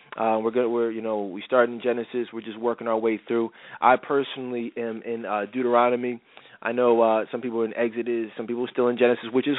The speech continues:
cool. You know what I mean? Take your time with it. Don't rush it. Everyone's schedule is different. Everyone has different time restraints.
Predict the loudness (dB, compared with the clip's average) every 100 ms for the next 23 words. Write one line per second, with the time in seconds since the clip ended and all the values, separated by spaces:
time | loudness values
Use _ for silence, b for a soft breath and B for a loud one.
0 | -2 4 4 4 0 2 2 2 -2 2
1 | 0 2 0 4 4 4 0 -6 -4 -2
2 | 0 -2 -2 -6 -12 B B B 0 0
3 | 0 -2 4 4 4 0 0 -2 -4 -2
4 | -4 -4 -6 -6 -8 -4 -2 -2 -6 -4
5 | -4 -4